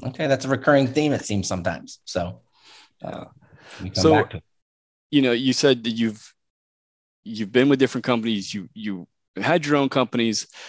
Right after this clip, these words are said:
Speaker 2: you know, what was it that made you want to kind of branch out and really kind of start your own, your own thing when you first did that?
Speaker 1: Uh, yeah, well, um, I, I really didn't have a desire to.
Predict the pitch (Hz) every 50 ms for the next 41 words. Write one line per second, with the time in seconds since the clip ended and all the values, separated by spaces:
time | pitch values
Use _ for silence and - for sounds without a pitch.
0 | - _ - - - - 123 120 120 147 160 - 170 160 143 139 147 135 - 131
1 | 120 120 120 117 113 104 113 117 107 98 104 107 110 110 - - - - 117 110
2 | 110 110 107 107 104 - _ - 123 120 113 98 107 110 110 110 - - 110 107
3 | 107 82 104 110 110 107 104 101 90 - _ - 120 117 104 90 - - 117 117
4 | 107 - 113 107 104 104 104 101 101 95 87 - _ 113 110 107 104 98 98 -
5 | 127 127 123 113 98 80 - _ 110 104 95 87 - - 92 90 - - - 85
6 | 71 73 67 67 - _ _ _ _ _ _ _ _ _ _ _ _ _ _ 156
7 | 170 180 185 190 185 160 160 160 165 170 - 131 131 127 135 165 196 202 185 170
8 | - - _ _ _ _ _ 127 143 143 147 147 147 147 143 139 135 - - _
9 | _ _ _ _ _ _ _ - 120 120 - - 127 120 117 120 139 165 180 160
10 | 131 123 110 101 131 131 135 131 117 104 98 127 127 123 120 107 98 95 90 92
11 | 90 85 104 117 135 147 147 - - 175 185 214 285 277